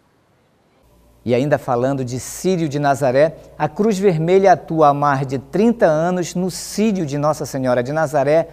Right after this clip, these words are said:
O órgão presta serviços à população que participa das procissões nazarenas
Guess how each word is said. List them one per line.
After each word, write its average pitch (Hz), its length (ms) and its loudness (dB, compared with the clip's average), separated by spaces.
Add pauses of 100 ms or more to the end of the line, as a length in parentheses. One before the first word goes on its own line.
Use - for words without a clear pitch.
(220)
O 139 120 -2
órgão 147 360 4
presta 139 440 -4
serviços 135 720 -4
à 147 60 0
população 170 680 -2 (260)
que 208 100 -4
participa 196 720 -4
das 139 220 -2
procissões 151 640 -6
nazarenas 151 680 -2